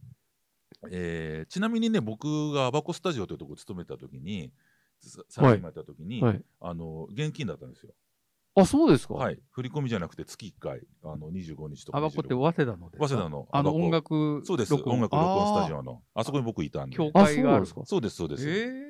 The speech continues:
Speaker 1: 教会があるっていうか、そもそもは、あそこは、
Speaker 3: 教会だったのか、
Speaker 1: えー、きゅ-、
Speaker 3: 元々。
Speaker 1: あの、キリスト教の布教のために、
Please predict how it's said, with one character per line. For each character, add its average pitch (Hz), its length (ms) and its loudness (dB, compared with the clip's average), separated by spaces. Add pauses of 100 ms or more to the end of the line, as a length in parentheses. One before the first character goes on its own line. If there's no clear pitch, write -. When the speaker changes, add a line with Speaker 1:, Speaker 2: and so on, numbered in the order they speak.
(540)
Speaker 1:
教 165 140 -4
会 175 180 2
が 160 100 2
あ 185 40 2
る 156 60 0
っ 120 40 -4
て 95 100 -10
い - 20 -6
う 90 40 -4
か、 98 80 -2
そ 226 160 -4
も 240 100 -2
そ 196 100 -4
も 180 140 -2
は、 202 220 2 (340)
あ 127 100 0
そ 131 100 -4
こ 170 120 -2
は、 165 160 2
Speaker 3:
教 - 140 2
会 214 220 2
だ 220 80 2
っ 214 40 -8
た 175 100 -8
の 139 60 -8
か、 - 100 -20
Speaker 1:
え - 20 -18
ー、 - 60 -18
き - 20 -10
ゅ-、 - 80 -4
Speaker 3:
元 - 100 -18
々。 123 80 -2
Speaker 1:
あ 131 60 -2
の、 127 360 -4 (340)
キ 202 160 -4
リ 233 100 -2
ス - 80 -10
ト 247 160 -4
教 226 180 -4
の 220 100 0
布 - 120 -14
教 196 180 0
の 190 120 -2
た 180 140 -4
め 196 180 -2
に、 175 400 -2